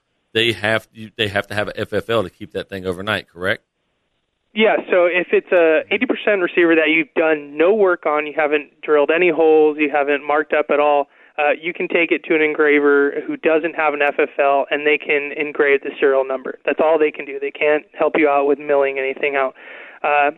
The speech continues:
Speaker 2: if you have already milled out your receiver, you can take it to an engraver, uh, and as long as you stay there on the premises, right there with your lower as they engrave it, it's okay, and it doesn't need to go to an F L. But if you plan on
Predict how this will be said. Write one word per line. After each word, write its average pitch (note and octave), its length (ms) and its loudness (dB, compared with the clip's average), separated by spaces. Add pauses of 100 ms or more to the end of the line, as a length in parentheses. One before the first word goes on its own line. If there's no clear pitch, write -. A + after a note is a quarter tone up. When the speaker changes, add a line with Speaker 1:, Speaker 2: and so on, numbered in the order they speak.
(160)
Speaker 2:
if F3 180 -4
you D#3 420 4
have D#3 140 0
already E3+ 340 2
milled E3 280 2
out E3 280 2
your D#3+ 140 0
receiver, E3+ 540 2 (840)
you F#3+ 120 -2
can F3 180 0
take G#3+ 260 0
it G3+ 140 -4
to G#3 60 0
an F#3 60 2
engraver, D#3+ 680 2 (340)
uh, D3 280 2
and D#3+ 140 -4
as D3+ 160 2
long F3+ 360 2
as F#3+ 160 2
you D#3+ 140 -2 (300)
stay F#3+ 320 4
there D#3+ 420 2
on E3+ 260 0
the F#3 60 -2
premises, D#3+ 640 -2 (420)
right D#3+ 280 2
there D#3+ 220 4
with D#3 240 2
your D#3 160 2
lower D3+ 400 4
as D3 260 2
they C#3+ 140 0
engrave D3+ 400 2
it, F#3+ 200 2 (180)
it's E3 200 -4
okay, D3+ 360 2
and D3 80 0
it C#3+ 80 -4
doesn't D3 220 -2
need C#3+ 140 -10
to - 40 -20
go C#3+ 140 -2
to C#3 60 -2
an C#3 100 -6
F C3+ 200 -4
L. E3 240 2 (500)
But F3 320 2
if F3 180 -6
you D#3+ 100 -8
plan F3+ 460 0
on D3 420 -2